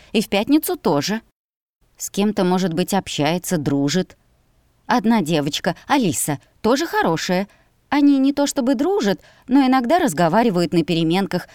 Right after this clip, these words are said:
за одной партой сидят. Знаете, тут уже хочешь не хочешь, будешь как-то общаться».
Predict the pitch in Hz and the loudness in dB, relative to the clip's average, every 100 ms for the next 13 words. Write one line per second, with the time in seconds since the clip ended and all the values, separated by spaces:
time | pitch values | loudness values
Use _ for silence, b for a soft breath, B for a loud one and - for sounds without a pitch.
0 | B 170 175 220 311 151 139 - 147 175 | B 0 0 2 2 0 -4 -4 -4 -2
1 | 156 170 - _ _ _ - 180 180 190 | 0 -2 -4 _ _ _ -8 -2 0 0
2 | 214 180 143 b b - 202 190 185 185 | 0 -4 -6 b b -4 -2 -2 -2 -2
3 | 214 202 190 202 175 190 208 294 185 175 | -2 -2 -4 -4 -2 -2 -2 -2 -2 -2
4 | 262 - 233 - 151 - 165 127 - 117 | -4 -4 -4 0 -2 -2 -6 -6 -8 -12